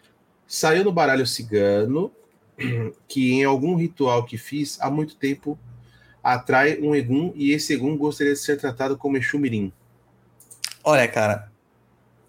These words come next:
Speaker 2: tem um monte de erros conceituais nessa situação aí, Hélio. Um monte, um monte, um monte, um monte, um monte. Vamos lá. Primeiro,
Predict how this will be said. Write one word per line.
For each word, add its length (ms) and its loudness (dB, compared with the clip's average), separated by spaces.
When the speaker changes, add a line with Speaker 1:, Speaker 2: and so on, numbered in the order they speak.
Speaker 2:
tem 160 -2
um 100 2
monte 540 0
de 160 -2
erros 240 0
conceituais 640 -2
nessa 320 -4
situação 680 -2
aí, 240 -4
Hélio. 180 -14
Um 80 0
monte, 360 0
um 80 -2
monte, 320 -4
um 40 -2
monte, 260 -4
um 40 -2
monte, 220 -6
um 40 -6
monte. 360 -14
Vamos 220 2
lá. 140 0
Primeiro, 500 -2